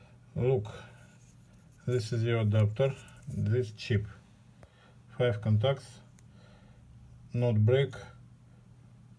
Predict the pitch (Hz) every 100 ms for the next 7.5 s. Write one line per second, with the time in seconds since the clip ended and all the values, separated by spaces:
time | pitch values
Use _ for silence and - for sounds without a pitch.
0 | - 151 - - - - - - - -
1 | - - - - - - - - - -
2 | 123 143 147 135 - - - - - -
3 | - - 113 127 139 120 107 107 120 127
4 | 127 123 117 107 - - - - 139 135
5 | - 127 117 - 107 107 98 107 113 107
6 | - 156 151 - - 123 110 - 139 123
7 | 113 113 110 113